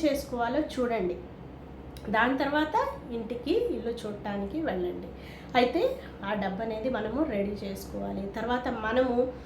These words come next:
ఎప్పటికప్పుడు లోన్స్ క్లియర్ చేస్తూ ఉండాలి. ఇంకొకటి ఏంటి అంటే మనకి ఎప్పుడు కూడా మనము ఏమి కూడా అ-, అధిక ఖర్చులు అనేది పెట్టకూడదన్నమాట. ఎక్కువ అనవసరంగా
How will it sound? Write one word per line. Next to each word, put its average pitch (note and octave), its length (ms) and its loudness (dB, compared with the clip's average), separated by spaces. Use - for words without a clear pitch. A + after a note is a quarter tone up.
ఎప్పటికప్పుడు B3+ 640 4
లోన్స్ A3+ 500 2
క్లియర్ A3+ 420 -2
చేస్తూ G#3 360 -4
ఉండాలి. G3 600 -2
ఇంకొకటి D#4 420 6
ఏంటి C4+ 340 2
అంటే G4+ 400 0
మనకి B3+ 720 2
ఎప్పుడు F4 420 6
కూడా D4 320 6
మనము B3+ 360 4
ఏమి D#4+ 280 6
కూడా D4 200 4
అ-, G#3+ 240 -2
అధిక C4+ 280 0
ఖర్చులు B3+ 460 -2
అనేది B3 220 2
పెట్టకూడదన్నమాట. G3+ 920 -4
ఎక్కువ D#4 300 6
అనవసరంగా D#4 920 4